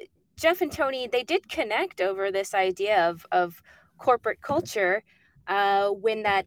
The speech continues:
acquisition was happening. And, you know, Jeff said, "Okay, Tony, we're gonna buy you guys, but you get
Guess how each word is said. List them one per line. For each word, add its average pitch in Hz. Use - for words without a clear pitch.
acquisition 202
was 170
happening. 190
And, 180
you 196
know, 185
Jeff 196
said, 185
"Okay, 233
Tony, 214
we're 208
gonna 202
buy 190
you 214
guys, 190
but 180
you 190
get 202